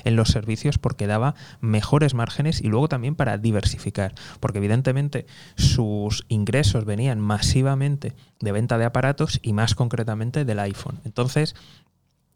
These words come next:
el iPhone ya lleva unos años en los que se ha convertido en algo más consolidado y, por tanto, eh, ya no va a tener esos crecimientos que tenía antes.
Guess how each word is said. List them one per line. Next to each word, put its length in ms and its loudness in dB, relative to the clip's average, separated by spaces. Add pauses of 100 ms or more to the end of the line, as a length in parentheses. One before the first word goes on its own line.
(120)
el 140 4
iPhone 320 4
ya 100 4
lleva 220 2
unos 260 2
años 320 -2
en 120 -4
los 180 -2
que 260 -4
se 160 0
ha 80 0
convertido 500 0
en 60 0
algo 380 2
más 460 2
consolidado 840 2 (120)
y, 180 -20
por 240 2
tanto, 720 2
eh, 440 -2
ya 100 0
no 140 2
va 160 2
a 80 0
tener 240 0
esos 200 2
crecimientos 600 -2
que 80 0
tenía 480 0
antes. 580 0